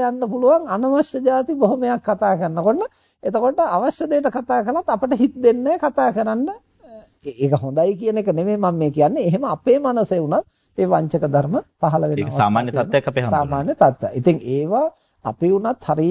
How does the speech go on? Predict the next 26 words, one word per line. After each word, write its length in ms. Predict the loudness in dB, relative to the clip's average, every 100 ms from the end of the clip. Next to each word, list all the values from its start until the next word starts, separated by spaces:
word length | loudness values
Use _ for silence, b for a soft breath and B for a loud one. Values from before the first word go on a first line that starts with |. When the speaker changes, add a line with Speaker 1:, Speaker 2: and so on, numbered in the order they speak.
| 0
Speaker 1:
පරිස්සමින් 760 | 0 0 0 -2 -2 0 -2 2
තමයි 380 | 2 2 0 0
හිතලා 420 | -2 2 2 2
කල්පනා 520 | -2 -2 0 0 0
කරලා, 360 | 0 -2 0 -2 B B B -8
අ, 120 | -2 0 0 0 -2
අනිත් 280 | 0 0 -2
කෙනා 340 | -2 0 0 -2
මොන 220 | -2 -2
මානසිකත්වයෙන් 880 | 0 0 0 -2 -2 -2 -2 -2 -4
කටයුතු 420 | 0 -2 0 -2 -2
කළා 320 | -2 0 0
වුණත් 280 | 0 -2 -2
මගේ 380 | -2 0 2 2
මනසේ 640 | 0 0 0 -2 -2 0 0 -2 -2
එහෙම 320 | 0 0 0 -2 -2 -6 B B -16
නුරුස්නා 680 | -8 -2 0 -2 -4 -2 0
ගතිය, 400 | 4 2 2 -2 -2 -6 _ _ _ _ _ _ _ _ -20 -16 -6
නොසතුටක් 640 | -2 0 0 0 -2 0 -2 -2 _
ඇති 300 | -6 0 2
වෙනවා 380 | 2 2 0 0
නම් 220 | 0 -2 -4 -4
ඒක 280 | -2 0 0
යෝග්‍ය 520 | 0 2 2 0 -2
නැහැ 320 | 0 2 0
කියලා 400 | 0 0 2 0